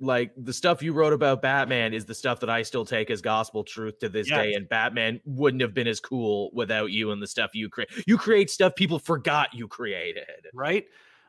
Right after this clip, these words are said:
Speaker 2: Uh, Tomasi would be cool, too. And, uh, just as a feather, like, I would like Kelly Thompson to come on the show and talk to
Speaker 1: Yeah.
Speaker 2: Tiffany for an hour. Uh, Kelly, balls in your court.
Speaker 1: <laughs>
Speaker 2: Um, where was I?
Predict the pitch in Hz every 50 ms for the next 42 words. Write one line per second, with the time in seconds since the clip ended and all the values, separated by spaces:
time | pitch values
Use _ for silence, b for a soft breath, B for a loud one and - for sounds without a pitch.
0 | b - 113 110 107 - - 180 196 196 175 180 151 147 - - 135 117 - -
1 | 110 107 107 - - 123 120 123 120 110 - - 127 127 123 123 120 120 120 107
2 | - 135 147 147 - - - 139 135 135 127 - - 156 147 151 147 147 139 -
3 | - 135 147 139 131 B B B B B B B - 156 170 190 208 196 175 190
4 | 190 202 226 220 - - 208 208 214 208 - - 180 180 190 196 185 - 180 160
5 | 147 - - 151 143 139 139 139 135 127 - 139 131 127 127 123 - 123 117 330
6 | 285 220 160 120 95 82 - 107 101 - - 101 95 90 82 76 67 57 52 -
7 | _ _ _ _ _ _ _ _ _ _ _ _ _ _ _ _ _ _ _ _
8 | - 90 87 80 - - - 143 143 143 139 131 - _ _ _ _ _ _ _
9 | _ 117 120 123 - 131 107 98 - - 87 92 - _ B B B B B B
10 | 101 98 101 - 127 110 110 - 208 208 202 - - _ _ _ _ _ _ _
11 | _ _ _ _ _ _ _ _ _ _ _ _ _ _ _ - 123 127 127 123
12 | 117 117 113 110 101 101 101 98 92 87 85 80 80 76 -